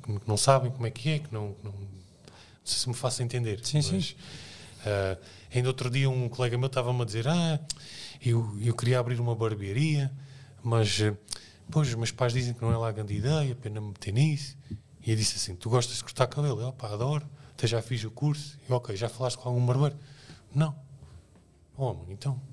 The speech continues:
Speaker 1: tu tens que falar é com um barbeiro, com vários."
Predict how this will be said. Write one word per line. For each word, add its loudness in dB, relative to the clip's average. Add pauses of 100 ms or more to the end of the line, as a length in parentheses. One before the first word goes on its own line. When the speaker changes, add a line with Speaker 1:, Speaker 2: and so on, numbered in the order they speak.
(220)
Speaker 1:
tu -16
tens 2
que -6
falar -2
é 2
com 2
um 0
barbeiro, -2 (280)
com 0
vários." 4